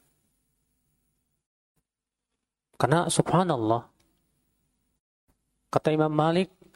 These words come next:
"Ar-rajul ila mat, idza mata ala sunnah, mata ala al-khairi kulli."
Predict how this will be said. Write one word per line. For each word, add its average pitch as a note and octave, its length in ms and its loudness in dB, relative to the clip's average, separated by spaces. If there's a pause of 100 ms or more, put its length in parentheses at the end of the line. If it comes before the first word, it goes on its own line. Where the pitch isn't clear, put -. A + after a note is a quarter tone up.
(400)
"Ar-rajul E3+ 560 0
ila D#3 240 2
mat, F3 320 -2
idza C#3+ 320 0
mata F3 320 -2
ala D3 240 -4
sunnah, G3+ 560 -4 (320)
mata E3+ 400 -2
ala D#3 160 0
al-khairi E3 480 -2
kulli." A2+ 640 -6